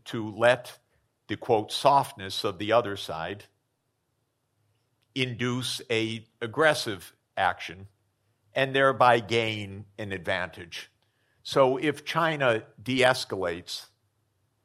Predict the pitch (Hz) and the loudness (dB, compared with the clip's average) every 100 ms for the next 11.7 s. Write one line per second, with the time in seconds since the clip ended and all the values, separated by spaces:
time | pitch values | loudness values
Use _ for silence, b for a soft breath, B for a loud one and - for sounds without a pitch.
0 | _ - 113 117 120 123 139 123 104 - | _ 0 0 2 0 4 4 2 -4 -4
1 | 123 107 - - - _ _ _ 135 151 | -2 -2 -2 -10 -10 _ _ _ 2 2
2 | - 104 87 87 120 - - _ _ _ | 0 -4 -4 -6 -8 -14 -18 _ _ _
3 | _ _ _ - 127 170 165 131 123 123 | _ _ _ -4 4 4 4 0 -2 -4
4 | - 110 123 120 113 117 _ _ _ _ | -8 -4 -2 -2 -4 -8 _ _ _ _
5 | _ 92 113 127 120 113 101 _ _ _ | _ -2 2 2 2 -8 -14 _ _ _
6 | _ 110 110 - - - 110 110 101 107 | _ 4 4 4 -6 -2 4 4 4 2
7 | 95 80 85 - 95 92 120 135 123 120 | 2 0 -6 -8 -6 -4 -2 0 -2 -6
8 | 107 104 b b b 104 101 - 117 - | -8 -12 b b b -8 -6 -2 -4 -2
9 | - 113 117 107 101 92 117 101 95 - | 0 0 2 2 0 -2 -4 -6 -6 -10
10 | - - 117 95 - - 110 110 90 90 | -4 2 2 2 -6 -8 -8 -8 -8 -10
11 | - b b b - 90 90 | -18 b b b -8 -2 0